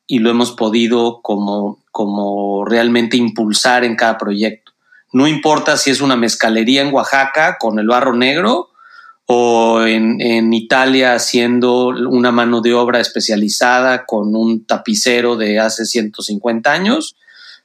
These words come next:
¿no? O, o con, con un albañil en México que tiene una gran experiencia haciendo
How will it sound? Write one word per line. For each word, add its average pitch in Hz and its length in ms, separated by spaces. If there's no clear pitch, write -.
¿no? 180 240
O, 123 360
o 123 380
con, 117 560
con 117 260
un 139 140
albañil 147 480
en 151 140
México 160 580
que 110 140
tiene 131 320
una 131 220
gran 127 280
experiencia 131 640
haciendo 131 720